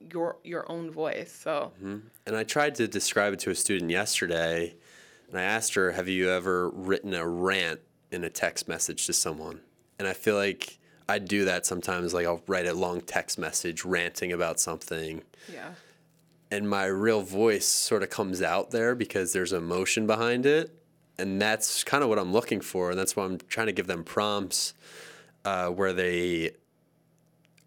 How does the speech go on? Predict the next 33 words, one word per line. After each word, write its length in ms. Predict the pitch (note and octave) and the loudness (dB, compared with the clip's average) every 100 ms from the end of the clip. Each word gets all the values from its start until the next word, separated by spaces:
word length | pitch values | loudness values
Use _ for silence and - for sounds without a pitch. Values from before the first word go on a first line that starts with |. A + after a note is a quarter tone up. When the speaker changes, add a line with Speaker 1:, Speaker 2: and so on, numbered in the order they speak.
| - | -2
Speaker 2:
write 220 | G2+ G#2+ | 2 4
about 180 | G#2 F#2+ | 4 2
something 280 | G2 F#2+ | 0 -4
they 100 | E2+ | -4
care 280 | D2+ - A#2 | -4 2 2
about. 340 | F#2 D#2 - - - | 2 -2 -8 -14 -12
You 100 | G2+ | -6
know, 100 | F2 | -4
if 100 | G2 | 2
you 80 | A#2 | 4
write 100 | C3 | 6
about 160 | A#2 | 4
something 220 | - A2+ | 2 2
you 120 | F#2+ F2+ | 0 0
really, 380 | G2 A2+ A#2 | 2 4 6
really 200 | A2 G#2+ | 4 2
care 180 | G2 G#2+ | 2 2
about 140 | G2+ G2 | 2 2
and 100 | F#2+ | 0
you 60 | |
have 100 | F2 | -2
emotion, 440 | F#2 G2 A2 - - | 0 2 4 0 -2
emotion 460 | F#2 F2+ A2+ A#2+ F2+ | -6 0 2 2 -2
about, 460 | E2 E2 D#2+ D#2 - _ _ | -2 -2 0 -2 -6 _ _
your 180 | F#2+ F#2 | -8 -6
voice 300 | F2+ G2+ F#2 | 0 0 2
sorta 280 | - F#2+ D2 | 2 0 -2
comes 420 | - G#2+ F#2+ F2+ | -4 -4 -2 -2
out. 320 | E2 - - - | -2 -4 -10 -12
Speaker 1:
Yeah. 300 | F3+ D#3 D#3 - _ _ _ _ _ _ _ - | -10 -8 -10 -14 _ _ _ _ _ _ _ -6
Yeah. 260 | F3+ D#3+ G3+ - | -4 -4 -6 -6
I 80 | G3 | -2
think 360 | A#3 A#3 - | -2 -2 -6